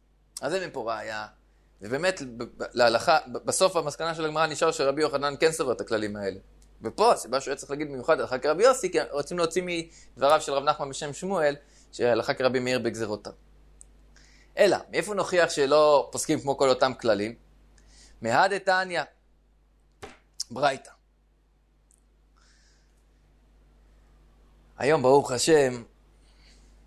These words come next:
התקיים בנו מה שאנחנו תמיד התפללנו בימים הנוראים,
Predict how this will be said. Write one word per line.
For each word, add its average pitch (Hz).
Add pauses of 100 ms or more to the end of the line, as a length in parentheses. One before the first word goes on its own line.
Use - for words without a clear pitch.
(220)
התקיים 147
בנו 139
מה 139
שאנחנו 139
תמיד 131
התפללנו 139
בימים 131
הנוראים, 131